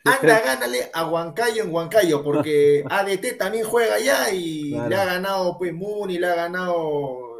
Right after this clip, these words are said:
Speaker 2: Suyana, Cristal, que sin saber leer y escribir, le ha empatado, no, no, no sé qué. Entonces, e-, ese es,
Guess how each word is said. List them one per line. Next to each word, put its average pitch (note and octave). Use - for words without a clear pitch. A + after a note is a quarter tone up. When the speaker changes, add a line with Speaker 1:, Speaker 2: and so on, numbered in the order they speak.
Speaker 2:
Suyana, F3+
Cristal, F3
que D#3
sin D3
saber E3
leer F#3+
y F#3
escribir, F#3
le E3
ha D3+
empatado, F#3+
no, F3
no, F#3
no F3+
sé E3
qué. D3
Entonces, G3+
e-, A3
ese G#3+
es, D#3